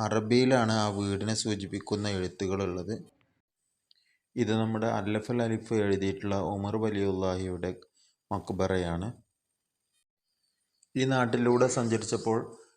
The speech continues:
ഞ-, ഏ, ഞങ്ങൾക്ക് മനസ്സിലാക്കാൻ കഴിഞ്ഞ കാര്യം എന്താണെന്ന് വെച്ചാൽ ഇവിടെ കാണുന്ന ഖബറുകളെല്ലാം ഒരു ലബ്ബകൾ, അതുപോലെ തന്നെ പുലവർ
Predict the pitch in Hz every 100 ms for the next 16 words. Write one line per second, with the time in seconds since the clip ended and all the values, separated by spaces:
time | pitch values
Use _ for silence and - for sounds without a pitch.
0 | _ - 113 113 110 - 113 104 101 101
1 | 101 101 110 107 95 107 104 104 113 113
2 | 104 104 104 104 98 98 98 95 - 95
3 | 95 - - _ _ - 104 107 117 117
4 | 107 101 104 101 - - 101 98 101 104
5 | 107 110 104 101 92 90 92 92 - _
6 | _ _ _ _ 110 107 104 - - -
7 | _ _ _ _ _ _ _ _ _ _
8 | _ _ _ _ _ _ _ _ _ -
9 | 104 101 101 107 110 107 107 - - -
10 | 107 107 104 - 107 107 110 101 101 98
11 | 95 107 101 104